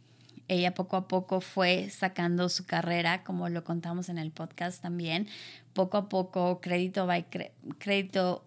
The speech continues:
por crédito, así poquito, poquito, poquito. Sí le tardó un poquito de años, pero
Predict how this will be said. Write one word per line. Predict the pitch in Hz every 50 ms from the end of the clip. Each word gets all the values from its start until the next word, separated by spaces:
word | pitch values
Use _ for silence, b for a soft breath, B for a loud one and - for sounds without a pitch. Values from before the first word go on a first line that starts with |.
| -
por | - - 175 170 170
crédito, | - 185 185 180 180 175 175 170 - - 180 175 175 170 170 160 -
así | - 165 - - - 180
poquito, | 170 - 170 165 - 185 180 - 185 185
poquito, | - 175 165 - 175 175 185 175
poquito. | - 175 165 - 180 170 - - 185 196
Sí | 196 - 208 196
le | 196 190 190
tardó | 185 185 175 175 175 180
un | 180 185 180
poquito | - 185 180 - 185 180 - 185
de | 180 180 175 175
años, | 170 170 180 208 220 214 190 185 185 185 -
pero | - 190 185 185 180 175 170